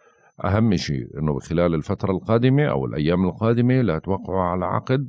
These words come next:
وما تحسموا أمر، لأنها تعتبر فترة س-، سلبية وفارغة من الطاقة والحظ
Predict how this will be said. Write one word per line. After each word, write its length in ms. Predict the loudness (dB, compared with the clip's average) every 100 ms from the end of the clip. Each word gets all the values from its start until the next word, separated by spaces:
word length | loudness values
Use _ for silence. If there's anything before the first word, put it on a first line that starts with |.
| -8
وما 260 | -4 -4
تحسموا 580 | -2 -4 -2 0 2 4
أمر، 280 | 4 4 2 -4 _ _ 0
لأنها 320 | 2 4 4
تعتبر 480 | 2 0 2 0 0
فترة 420 | -2 -2 0 0
س-، 300 | 0 2 2 2
سلبية 640 | 0 2 2 4 2 4
وفارغة 680 | 4 2 4 4 6 4 4
من 180 | 4 4
الطاقة 540 | 2 2 0 2 2
والحظ 520 | 2 2 -2 2 2